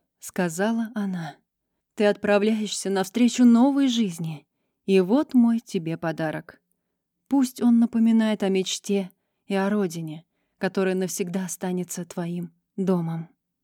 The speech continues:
Я спросила, что значит стрелка. Она ответила:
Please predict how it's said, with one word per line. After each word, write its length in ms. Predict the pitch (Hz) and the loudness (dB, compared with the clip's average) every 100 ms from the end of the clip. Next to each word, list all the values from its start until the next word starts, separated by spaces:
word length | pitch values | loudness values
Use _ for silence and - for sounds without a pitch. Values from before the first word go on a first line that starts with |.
| _ _ _ _ _ _ _ _ | _ _ _ _ _ _ _ _
Я 220 | 202 214 | 4 4
спросила, 520 | 208 226 220 - 254 233 | 4 0 0 2 2 2
что 200 | - 233 | 2 2
значит 360 | 220 233 254 | 4 4 2
стрелка. 580 | - - 202 147 - 160 - _ _ _ | -2 0 0 0 -8 -14 -18 _ _ _
Она 340 | - 196 190 185 | -2 0 0 -2
ответила: 680 | 190 240 247 - 170 156 | -2 -2 -2 -2 -6 -6